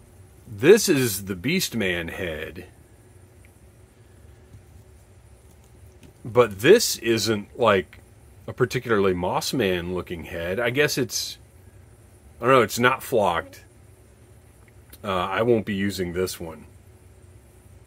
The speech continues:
It looks cool. It's fine. But I honestly would rather have had a more Mossman-y head, uh, with a kindler, gentler face, kinda like they did for Classics. But, you know, whatever. Uh, he has got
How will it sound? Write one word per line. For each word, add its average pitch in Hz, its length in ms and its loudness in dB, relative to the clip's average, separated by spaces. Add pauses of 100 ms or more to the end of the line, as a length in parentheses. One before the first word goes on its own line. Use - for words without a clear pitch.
(120)
It 151 100 4
looks 220 240 8
cool. 117 500 2 (240)
It's 143 180 -6
fine. 101 680 -2 (340)
But 104 320 6
I 117 280 -2 (120)
honestly 127 400 2
would 104 160 -4
rather 104 280 2
have 101 180 -6
had 104 200 0
a 95 60 -2
more 98 200 -2
Mossman-y 92 800 -4
head, 87 400 -8 (580)
uh, 95 120 2
with 92 100 2
a 92 60 -2
kindler, 107 480 0
gentler 92 480 -8
face, 95 340 0
kinda 101 180 -8
like 95 180 -6
they 92 100 -2
did 87 160 -6
for - 140 -16
Classics. - 680 -8 (600)
But, 90 220 2 (280)
you 175 80 0
know, 127 160 4
whatever. 107 440 0 (1200)
Uh, 98 240 2
he 110 140 0
has 98 180 -2
got 104 400 4